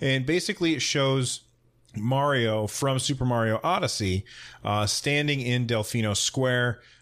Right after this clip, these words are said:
uh, with, it looks like some, you know, it's got some, some updated graphics in there a little bit. And, uh, if you're looking at the,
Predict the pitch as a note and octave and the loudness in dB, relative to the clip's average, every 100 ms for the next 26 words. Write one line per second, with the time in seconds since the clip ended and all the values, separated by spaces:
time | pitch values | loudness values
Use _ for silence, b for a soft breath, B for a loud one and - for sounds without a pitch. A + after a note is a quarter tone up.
0 | B G2 F#2+ F#2+ G#2+ G#2+ A#2+ C#3 D#3 G3+ | B -2 0 2 0 0 -2 -2 -2 0
1 | C4+ C4+ - - F#3+ D#3 D#3 D#3 C#3+ - | -2 -2 -4 -4 -2 0 2 0 -2 -2
2 | - - D3 C#3+ C#3 C#3 D#3 F3 A2+ A#2+ | -2 0 2 2 0 0 0 0 2 0
3 | - D3 C3+ - C3+ B2 G#2 - B2 A#2 | -2 -2 -2 -2 -2 -2 -2 -2 0 0
4 | C3 C3+ - B2+ B2+ A2+ G#2+ A2 A#2 C3 | -2 -2 -2 0 0 0 2 2 2 -2
5 | A2+ - A#2 A#2 A2+ A2+ A2+ A2 G#2+ A#2 | -2 0 0 2 2 2 0 0 0 0
6 | A2+ - B B - G#2+ G#2+ G#2+ G#2+ G#2 | 0 -6 B B -2 0 2 2 2 2
7 | G2+ G2 - A#2 - A#2 A#2+ C3 C3+ A#2+ | 2 0 0 -2 -2 0 0 0 0 -2
8 | - A2 G#2+ G2 | 0 2 2 0